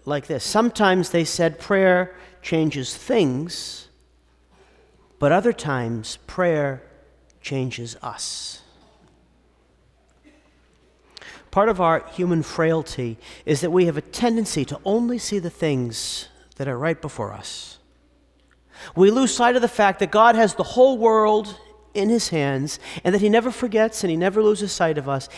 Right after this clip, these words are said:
even though sometimes it might feel like God is distant. God always provides for us, but sometimes how he provides for us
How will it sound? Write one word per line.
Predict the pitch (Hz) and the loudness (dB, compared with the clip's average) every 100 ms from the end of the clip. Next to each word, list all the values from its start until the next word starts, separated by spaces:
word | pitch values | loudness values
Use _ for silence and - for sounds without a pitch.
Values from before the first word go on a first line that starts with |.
| - | -10
even | - 226 214 | -2 0 0
though | 208 | -2
sometimes | 190 202 185 175 165 | -2 -4 -2 -2 -4
it | 156 | -6
might | 165 139 | -6 -6
feel | - - 262 240 151 139 - - - _ _ _ _ _ _ - | -10 -4 2 4 4 0 -8 -20 -20 _ _ _ _ _ _ -16
like | 165 143 | -8 -8
God | 139 143 | -6 -8
is | 123 | -8
distant. | - 151 - 107 95 - - _ _ _ _ _ _ _ _ _ _ _ _ _ _ _ _ _ _ _ _ _ _ - - _ | -6 -6 -6 -10 -12 -16 -20 _ _ _ _ _ _ _ _ _ _ _ _ _ _ _ _ _ _ _ _ _ _ -20 -20 _
God | - 165 | -2 2
always | 175 214 220 | 4 4 2
provides | 226 175 160 143 - | -4 0 2 2 -2
for | - 110 | -4 -4
us, | 120 - - - - - _ _ _ _ _ _ _ _ _ - | -4 -6 -12 -12 -16 -20 _ _ _ _ _ _ _ _ _ -12
but | 147 | -6
sometimes | - - - 156 151 135 - - | -2 -2 -2 -2 -2 -6 -10 -18
how | - 190 190 185 156 127 - - _ _ _ _ | -10 -2 2 2 2 -2 -16 -20 _ _ _ _
he | - | -12
provides | 135 147 123 123 117 - | -8 -6 -2 0 -2 -8
for | 131 | -8
us | 117 107 - - | -6 -6 -10 -16